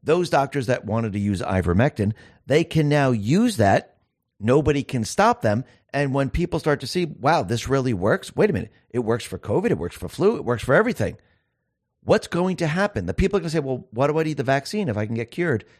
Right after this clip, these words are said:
in two seconds? This makes no sense." It's game over for the pharmaceutical companies, and this is exactly what's gonna happen. Everything at this point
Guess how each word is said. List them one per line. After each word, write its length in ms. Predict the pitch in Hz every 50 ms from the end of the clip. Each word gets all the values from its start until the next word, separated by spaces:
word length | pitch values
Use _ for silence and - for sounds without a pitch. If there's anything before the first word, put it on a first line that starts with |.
| _ _
in 100 | - 123
two 160 | - - 143
seconds? 520 | 131 - - 170 175 - 107 85 78 - _ _ _ _
This 180 | - 139 - -
makes 220 | 147 143 139 -
no 100 | 151 143
sense." 460 | 135 - - 202 190 123 - - - _ _ _ _ _ _ _ _ _ _ _ _ _ _ _
It's 200 | - 160 - -
game 340 | - - 156 175 190 180 175
over 260 | 185 202 196 165 135
for 160 | 117 - 147
the 120 | 131 131 123
pharmaceutical 680 | - 139 123 123 123 117 - - 175 180 - - 170
companies, 500 | - - 107 98 - 90 85 85 80 -
and 100 | 113 127
this 140 | 143 131 156
is 120 | 156 135
exactly 360 | 139 110 117 135 131 - -
what's 120 | 147 139 -
gonna 140 | 147 131 135
happen. 300 | 160 175 - - - - - - - _ _ _ _ _ -
Everything 540 | 170 214 240 226 254 226 - - 214 202 185
at 100 | 180 -
this 140 | - 165 -
point 400 | - - - 160 165 160 151